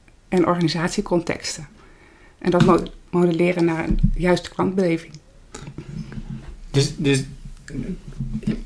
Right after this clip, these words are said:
Speaker 2: klantbeleving zat toen al in jouw studie en waar je nu eigenlijk ook heel veel mee bezig bent?
Speaker 1: Ja, ja, en de, de heldere boodschap, eh, vertalen. En,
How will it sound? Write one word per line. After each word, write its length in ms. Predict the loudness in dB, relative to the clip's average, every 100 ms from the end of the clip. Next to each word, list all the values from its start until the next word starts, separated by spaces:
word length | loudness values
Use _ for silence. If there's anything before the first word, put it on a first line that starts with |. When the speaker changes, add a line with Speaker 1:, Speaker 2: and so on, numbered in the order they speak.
| -12 -14 -14 2
Speaker 2:
klantbeleving 520 | 8 12 12 12 10
zat 140 | 8
toen 160 | 10 10
al 140 | 10
in 180 | 6 6
jouw 460 | 8 8 8 6 0 -8 -20 -20 -20 -20 -20 -20 -20 -20 -20 -20 -20 -16
studie 480 | 2 6 8 6 0
en 140 | 0
waar 160 | 2 6
je 60 |
nu 240 | 6 6 6
eigenlijk 300 | 0 -2 -8
ook 120 | -4
heel 140 | -4
veel 120 | -2 -2
mee 80 |
bezig 300 | 0 -2 -2
bent? 280 | -4 -4 2
Speaker 1:
Ja, 180 | 4 4 2 -20 -20 -16 -6 2
ja, 180 | 4
en 100 | 6
de, 100 | 2 0 -12 -6 -4 -4 0
de 120 | 6
heldere 340 | 8 8 8
boodschap, 540 | 8 8 6 -4 -4 -6
eh, 260 | -4 -4 -6 -8 -8 -14
vertalen. 840 | -2 -2 2 0 2 -2 -4 -8 -10
En, 220 | -10